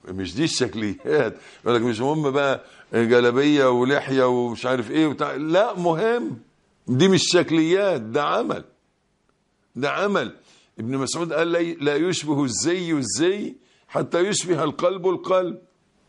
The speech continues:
المهم، خلينا في الآية. "ليس البر أن تولوا وجوهكم قبل المشرق والمغرب، ولكن البر من آمن."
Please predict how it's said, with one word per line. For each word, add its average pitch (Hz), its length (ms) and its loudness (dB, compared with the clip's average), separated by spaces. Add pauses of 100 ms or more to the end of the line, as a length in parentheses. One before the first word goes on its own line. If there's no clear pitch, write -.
(2000)
المهم، 170 460 6 (1200)
خلينا 151 360 6
في 131 100 2
الآية. 151 600 4 (640)
"ليس 120 280 6
البر 160 380 6
أن 147 100 0
تولوا 165 320 4
وجوهكم 160 440 2
قبل 156 300 4
المشرق 156 500 2
والمغرب، 151 680 4 (800)
ولكن 113 440 6
البر 104 480 0
من 95 240 -8 (140)
آمن." 80 480 -14